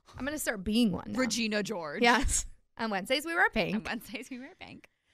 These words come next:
Speaker 1: So yeah, that was interesting. Um, yeah, but that was fun. So my peak was last weekend was a good weekend. My other peak has yet to happen. Will be this weekend. I'm very excited. Um, tonight we have our Friendsgiving
Speaker 2: Oh,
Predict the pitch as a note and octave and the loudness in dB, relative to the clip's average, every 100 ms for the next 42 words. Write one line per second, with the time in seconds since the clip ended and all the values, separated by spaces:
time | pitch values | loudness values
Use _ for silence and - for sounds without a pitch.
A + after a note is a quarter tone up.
0 | _ - - D4 C#4 C4+ C4+ C4 B3+ A#3 | _ 0 6 8 8 8 6 6 6 6
1 | G#3+ G#3 G3+ G3 G3+ - G#3 G3+ G3 G3 | 4 2 2 -2 -4 -2 0 0 -4 -4
2 | A3+ G3+ G3+ G3 G3 G3 F#3+ G3 G3+ - | 0 2 2 2 0 -2 -4 -6 -8 -14
3 | - - _ _ _ _ - G#3 D4+ D#4 | -18 -20 _ _ _ _ -8 -2 0 0
4 | F3+ A3 A3+ C4 - A3 G3 G#3+ A#3+ A3 | 2 4 4 4 2 4 4 2 0 0
5 | G#3 - A#3 - A#3 G#3+ G#3+ G#3 G#3+ A#3+ | 0 -4 -6 -4 0 2 2 0 0 -2
6 | A3+ A3+ G#3+ G#3 G3+ G#3 A3 G#3 G3+ B3+ | -2 -2 -2 -2 0 2 2 2 4 6
7 | C#4+ D#4+ - C4+ B3 - B3 G#3+ A3+ G#3+ | 6 4 2 0 -2 -2 -2 2 2 0
8 | G#3+ G3+ G3 G#3 A3+ C4 _ _ _ _ | -2 -2 0 -2 -2 -8 _ _ _ _
9 | - A3+ A3+ A#3+ G3+ A#3 G3+ F#3+ F3+ F3 | 0 4 4 4 2 0 0 -2 0 2
10 | F3+ F3+ F3 F3 - - - - A#3+ - | 2 2 0 -2 -4 -4 -2 -2 -4 -8
11 | _ _ - - - - - G#3+ G#3 G3+ | _ _ -14 -12 -10 -12 -4 4 4 4
12 | G3 - G#3+ G#3 G3+ B3+ B3 A3+ A3 - | 2 -2 0 2 2 4 2 2 0 0
13 | G3+ A3 F3+ G#3+ F3+ F3+ G3 B3+ | 2 0 2 2 2 2 2 0